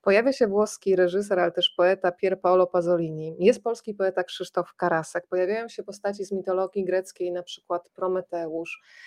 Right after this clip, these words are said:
Jest Ariadna, jest, y, Dedal i Ikar. No i ja przyznaję, że po lekturze, mm, twojej książki miałam w głowie takie jedno bardzo ważne pytanie, na które ja nie znam odpowiedzi. Jak się dogadać ze światem,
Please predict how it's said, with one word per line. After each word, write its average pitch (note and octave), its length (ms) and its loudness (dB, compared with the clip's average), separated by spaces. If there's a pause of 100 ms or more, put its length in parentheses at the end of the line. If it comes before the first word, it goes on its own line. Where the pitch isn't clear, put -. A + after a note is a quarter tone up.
(160)
Jest G3+ 300 -2
Ariadna, F3 760 -2
jest, F#3+ 500 -2
y, F3+ 280 2
Dedal F3+ 400 2
i F#3+ 280 -4
Ikar. G3 400 2 (580)
No G#3 180 4
i A#3 80 2
ja A3+ 120 2
przyznaję, G3 600 0
że F#3+ 560 2
po G3+ 80 0
lekturze, F3+ 720 -2 (100)
mm, E3+ 380 -10
twojej F3+ 280 2
książki F#3+ 720 -4 (320)
miałam G#3+ 180 2
w A3+ 100 -6
głowie A3 640 2 (100)
takie G#3+ 320 -6
jedno A3 340 2
bardzo G3 320 4
ważne G3+ 300 2
pytanie, G3+ 320 -2
na B3 100 -4
które D4 220 -8
ja D4 80 2
nie A3+ 180 0
znam E3+ 220 -2
odpowiedzi. E3+ 680 -4 (320)
Jak C4 180 -2
się F4 140 -8
dogadać B3+ 440 0
ze A3+ 100 -2
światem, E3+ 680 -4